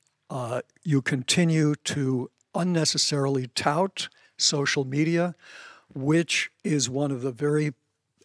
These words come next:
bad influences on the public and especially kids. I've repeatedly said that Frances Haugen has talked about Facebook in front of the Senate two years ago,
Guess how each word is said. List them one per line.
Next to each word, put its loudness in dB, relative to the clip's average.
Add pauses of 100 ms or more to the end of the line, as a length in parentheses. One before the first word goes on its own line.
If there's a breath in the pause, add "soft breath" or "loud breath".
(340)
bad 6
influences 0
on -8
the -10
public -2
and -8
especially -6
kids. 0
I've -8
repeatedly -4
said 0
that -8
Frances -4
Haugen -6 (960 loud breath)
has 0
talked 0
about -4
Facebook 2
in -6
front -6
of -12
the -10
Senate -2
two -4
years 0
ago, 0